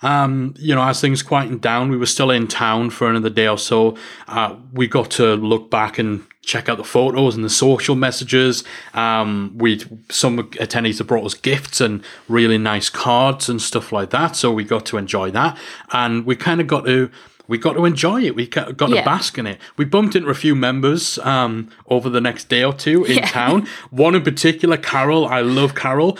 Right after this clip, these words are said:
Speaker 1: but I think after the fifth or sixth time that we bumped into her, she was getting a little fed up <laughs> 'cause there's only so many times you can, you can say goodbye and say, "Oh, well, you know, thanks for coming. Here's a hug."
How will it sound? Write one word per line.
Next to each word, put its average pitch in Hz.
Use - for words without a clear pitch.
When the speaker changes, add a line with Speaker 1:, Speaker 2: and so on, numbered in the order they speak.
Speaker 1:
but 131
I 127
think 139
after 143
the 123
fifth 143
or 123
sixth -
time 135
that 131
we 120
bumped 120
into 123
her, 143
she -
was 135
getting 123
a 113
little 113
fed 120
up 113
<laughs> -
'cause 151
there's 147
only 160
so 156
many 139
times 131
you 127
can, 117
you 127
can 120
say 147
goodbye 139
and 113
say, 131
"Oh, 123
well, 131
you 151
know, 135
thanks 135
for 170
coming. 151
Here's 147
a 165
hug." 147